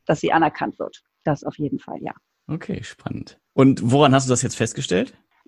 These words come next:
Speaker 1: Die, äh, Nase ist in einem Vergleich zu dem ganzen Kopf relativ lang und sie neigt nach oben und sie ist sehr, sehr lang nach vorne gerichtet. Das heißt also,
Speaker 2: Okay.
Speaker 1: du bist ein Mensch, der sehr, sehr neugierig ist und möchtest, so gesagt, auch gesehen werden für gute Arbeit.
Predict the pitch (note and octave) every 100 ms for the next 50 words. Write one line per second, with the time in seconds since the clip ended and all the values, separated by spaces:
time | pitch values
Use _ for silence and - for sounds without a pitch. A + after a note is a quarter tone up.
0 | _ E3+ E3 E3 - - - - - D#3
1 | F3 G#3 G#3+ G3+ G3 - _ E3+ - -
2 | D#3+ D#3 D#3+ D#3+ D#3+ G#3 - E3 E3+ D#3
3 | D#3 - D#3 F3 - - - E3 D#3+ -
4 | D#3+ - - D#3+ D3 A3 B3 - _ F3+
5 | F3 E3+ F3 D3 D#3+ E3+ F#3 - E3 -
6 | E3 D3 D3+ - D#3 - D#3 - E3+ E3
7 | D#3 D3+ D#3 D#3 F#3 - D#3+ - D#3+ E3
8 | E3 C#3 - - - - _ D3 D#3 C#3+
9 | D3 C#3+ D3+ D3 E2+ F3 _ - E3+ E3
10 | E3 E3 F3 E3+ E3+ D3 F3 E3 D3 E3+
11 | G3 G#3+ G#3+ G#3+ A3 A#3 - - _ _
12 | E3 D#3 - - E3+ F3 F3+ E3+ - C#3
13 | D#3+ D#3 D3 - D3 - _ F3 E3+ A3
14 | A3+ F3 E3+ E3+ F3 - F3 F#3+ F3 E3+
15 | - - C3 -